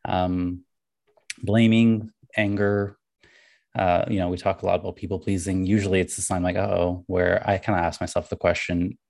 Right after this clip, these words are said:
"Am I people pleasing again in just a little slight way?" Uh, and if so, where is that? And again, it's a sign that I need to take care of my needs, um, uh, and, and take responsibility for the situation. And I will say this too, it's,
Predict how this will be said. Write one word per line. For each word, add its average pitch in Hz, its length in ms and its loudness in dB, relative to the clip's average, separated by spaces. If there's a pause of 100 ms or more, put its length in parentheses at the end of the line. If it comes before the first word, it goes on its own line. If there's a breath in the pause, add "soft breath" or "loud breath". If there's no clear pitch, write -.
(160)
"Am 87 200 0
I 85 280 0 (400)
people 92 280 -4
pleasing 87 540 -2
again 87 380 0
in 85 180 -4
just - 280 -12
a 87 40 -12
little 92 280 -10
slight 98 300 -6
way?" 98 500 -4 (480 loud breath)
Uh, - 120 -6
and 95 160 -4
if 95 100 -4
so, 95 220 2
where 92 240 0
is 87 180 -4
that? 95 240 4
And 85 260 -4 (340 soft breath)
again, 87 280 0
it's 87 140 -4
a 110 60 -4
sign 90 240 -2
that 90 120 2
I 85 60 -2
need 85 140 -8
to - 80 -20
take 92 200 -12
care 87 140 -4
of 80 80 -8
my 82 240 -4
needs, 82 520 -8 (120)
um, 104 460 -14 (600)
uh, 92 220 -2
and, 95 140 0
and 95 120 -2
take - 160 -4
responsibility 92 880 -2
for 90 220 -4
the 90 60 -8
situation. - 640 -8 (540 loud breath)
And 113 100 4
I 113 40 6
will 151 140 6
say 139 140 4
this 101 220 2
too, - 320 -2
it's, - 340 -6